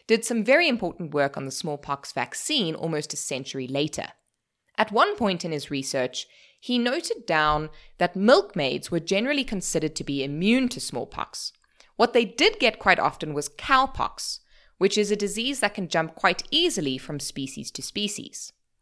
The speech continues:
These poor milkmaids would get blisters all over their hands from coming into contact with the udders of affected cows. If that sounds like a fairly dreadful way to spend a morning, I completely agree. But cowpox is far less serious than smallpox,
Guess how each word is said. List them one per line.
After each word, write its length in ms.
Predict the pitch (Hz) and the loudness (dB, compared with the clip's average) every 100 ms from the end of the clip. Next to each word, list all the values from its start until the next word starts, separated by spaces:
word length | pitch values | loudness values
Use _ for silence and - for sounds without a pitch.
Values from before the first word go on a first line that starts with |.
| _ - | _ -4
These 180 | 185 180 | -4 -4
poor 260 | - 262 | -2 0
milkmaids 600 | 202 185 196 - 131 135 | 2 2 0 -2 -2 -2
would 100 | 151 | -6
get 220 | - 143 - | -4 -6 -2
blisters 420 | 190 - 151 - | -2 0 -4 -4
all 280 | - 202 208 | -2 2 4
over 200 | 180 156 | 2 0
their 180 | 135 - | 0 0
hands 680 | - 226 139 110 135 - _ _ _ - | 0 2 2 0 -8 -8 _ _ _ -2
from 180 | 196 | -2
coming 300 | 190 214 214 | 0 -2 0
into 180 | 196 - | 0 -2
contact 520 | - 170 165 139 143 | -4 -4 0 0 0
with 160 | 147 - | -4 -6
the 120 | 156 - | -6 6
udders 340 | 262 175 135 | 6 6 2
of 160 | - 143 | -2 -4
affected 540 | 139 - 139 - - | -4 -4 -6 -8 -10
cows. 540 | - 202 - - - - _ _ _ - | 2 6 6 4 -6 -10 _ _ _ -2
If 140 | 226 | 2
that 240 | 233 233 - | 6 6 6
sounds 400 | 220 202 196 175 | 4 6 4 0
like 120 | 175 | -2
a 60 | |
fairly 420 | - - 190 175 156 | -6 2 2 4 -2
dreadful 580 | - 165 170 170 165 151 | -4 4 4 4 -2 4
way 200 | 147 147 | 4 4
to 120 | 143 | 0
spend 300 | - 139 135 | -2 -2 0
a 40 | |
morning, 440 | 135 123 110 - 208 _ | 0 -2 -2 -6 -8 _
I 120 | - 147 | -4 -2
completely 600 | 143 139 - 175 - 131 | -2 -8 -6 -6 -6 -8
agree. 460 | - - - 226 _ _ _ _ | -6 -8 -8 -12 _ _ _ _
But 180 | 220 220 | 0 0
cowpox 560 | - 302 381 170 175 - | -4 -2 -2 -2 -2 -2
is 140 | - | -2
far 380 | - - 214 214 | -2 -2 2 2
less 260 | 165 165 - | 2 0 -2
serious 560 | - 214 190 131 - | 0 2 4 2 0
than 160 | - 127 | -8 -10
smallpox, 680 | - 127 - - - - | -8 -10 -8 -12 -10 -12